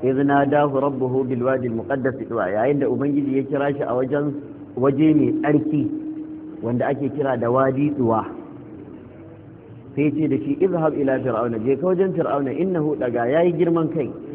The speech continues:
Domin ya ciyo tafi karfin cikinsa, ya ce shi ma Allah ne.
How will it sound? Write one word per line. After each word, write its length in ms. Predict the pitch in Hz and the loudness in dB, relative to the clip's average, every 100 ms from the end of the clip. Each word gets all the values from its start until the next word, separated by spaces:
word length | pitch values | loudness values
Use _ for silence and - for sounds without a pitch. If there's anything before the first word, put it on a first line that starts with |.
| - - - - - | -12 -14 -14 -14 -2
Domin 260 | 120 147 | 0 2
ya 120 | 160 156 | 2 2
ciyo 200 | 160 165 | 2 2
tafi 280 | 156 156 151 | 4 2 0
karfin 340 | 151 147 151 143 | 0 0 0 -2
cikinsa, 360 | 156 143 110 | -2 -4 -2
ya 120 | 123 160 | 0 2
ce 160 | 180 | 2
shi 120 | 143 143 | 2 4
ma 140 | 139 139 | 4 4
Allah 280 | 139 120 | 2 0
ne. 80 | 95 | -2